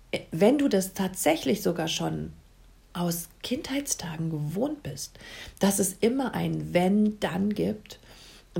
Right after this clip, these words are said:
dann ist es natürlich für dich eine völlig normale Form und Prägung der Liebe, sodass es dich gar nicht verwundert oder dass du vielleicht sogar die Menschen attraktiv und anziehend findest,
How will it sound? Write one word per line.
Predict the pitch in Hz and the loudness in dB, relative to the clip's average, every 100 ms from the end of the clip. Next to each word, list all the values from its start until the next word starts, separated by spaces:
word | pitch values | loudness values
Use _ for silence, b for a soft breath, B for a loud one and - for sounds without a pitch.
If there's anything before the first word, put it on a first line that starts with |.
| 160 | 0
dann | 170 185 233 277 311 - - - - - - - - | 2 2 2 0 -4 -14 -20 -20 -20 -20 -20 -12 4
ist | 262 - | 4 4
es | 311 214 | -2 0
natürlich | 180 202 277 311 285 | 0 0 0 0 -2
für | - 170 | 0 0
dich | 277 285 - | 0 -2 0
eine | 185 208 | 0 0
völlig | - - 339 339 330 - | -4 2 4 4 0 0
normale | 196 180 185 190 214 269 | 2 2 2 2 0 -2
Form | 269 - 175 180 208 196 | -6 -6 -4 -2 -2 -2
und | 170 | -4
Prägung | - - 202 285 285 190 233 214 | -4 0 2 2 2 -2 -2 -4
der | 151 | -4
Liebe, | 165 277 - 196 370 - B B B B | -2 -2 0 -2 -2 -10 B B B B
sodass | - 226 269 277 | 4 6 6 2
es | - | -2
dich | 214 | 0
gar | - 196 | 2 4
nicht | 185 - | 2 0
verwundert | 151 147 160 233 359 277 165 247 359 - B B | -4 -2 4 4 4 2 2 2 -2 -6 B B
oder | 175 175 | 10 10
dass | 202 214 | 10 4
du | - | 0
vielleicht | - 170 170 170 | 2 2 2 0
sogar | 170 160 | 0 0
die | 156 165 277 | 0 0 2
Menschen | 269 180 190 170 - | 2 2 0 -2 -4
attraktiv | 170 - 170 - - 214 | -6 -6 -8 -6 -6 -4
und | 214 - | -4 -4
anziehend | 220 320 - - 160 160 | -4 -4 -6 -6 -6 -6
findest, | - 156 160 180 - | -6 -6 -4 -4 -6